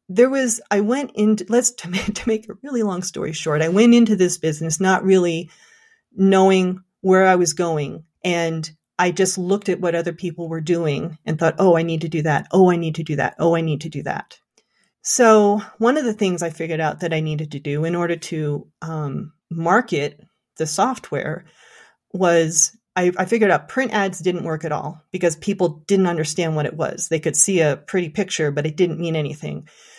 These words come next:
So I got involved with doing, um,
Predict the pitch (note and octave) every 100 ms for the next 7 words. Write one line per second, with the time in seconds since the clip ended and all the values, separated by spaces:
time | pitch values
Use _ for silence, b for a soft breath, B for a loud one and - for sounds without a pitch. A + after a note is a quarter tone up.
0 | B - G3 F3 E3 D#3+ D#3+ _ _ _
1 | F3+ F3 F3 F3 F3+ F#3 _ _ - F3
2 | F3 D#3+ D#3+ E3 D#3 D#3 D3 - E3 D#3
3 | D3+ D3 D3+ D#3 _ E3 C#3+ D3